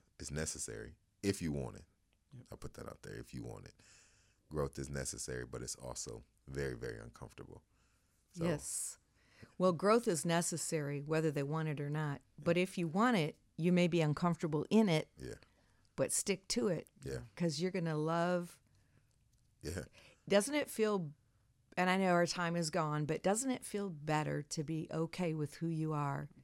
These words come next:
Speaker 1: Yeah.
Speaker 3: than to have self-loathing or self-rejecting
Speaker 2: Yep.
Speaker 3: or to be a, be that victim and go through life just angry at the world? And random sidebar, which maybe is worth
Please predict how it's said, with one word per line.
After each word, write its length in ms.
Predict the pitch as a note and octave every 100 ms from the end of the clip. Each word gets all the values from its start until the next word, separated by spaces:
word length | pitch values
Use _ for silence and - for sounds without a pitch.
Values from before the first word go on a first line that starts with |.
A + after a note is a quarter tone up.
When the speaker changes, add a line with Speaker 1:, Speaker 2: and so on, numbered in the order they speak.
| _ _ _ _ _ _ _ -
Speaker 1:
Yeah. 60 | D3+
Speaker 3:
than 180 | F3+ E3+
to 320 | - F3+ E3+
have 280 | D#3+ D#3 C#3
self-loathing 920 | - F3+ F3+ F3 E3 E3 D#3+ E3 D#3
or 80 | C3+
self-rejecting 1160 | - F3 E3+ F3 C#3+ D3 D#3 - E3 D#3 D#3 D#3 - B2+
Speaker 2:
Yep. 100 | B2
Speaker 3:
or 220 | - D#3+
to 80 | D3+
be 240 | C3 D#3 E3+
a, 140 | D#3 -
be 160 | - F3+
that 220 | G3 F3+ C3+
victim 480 | F3 - E3+ D#3+
and 220 | D#3 D3 C#3
go 200 | E3 D#3+
through 300 | - F3+ D#3
life 400 | D3 C#3+ D3 -
just 320 | D#3 D3 - _ -
angry 420 | D#3+ E3+ D#3+ D#3+
at 120 | D#3
the 80 | -
world? 300 | D3+ D#3+ D#3 - - - - -
And 240 | F3 E3+
random 380 | F3 A3+ B3 F#3
sidebar, 920 | - F3+ F#3 F#3+ D#3 D3 D3 D3 D3 _ _ _ _ _
which 280 | E3+ D#3 D3
maybe 340 | E3+ F#3+ A3
is 180 | E3+ C#3+
worth 520 | D#3 D#3+ D#3+ D#3 -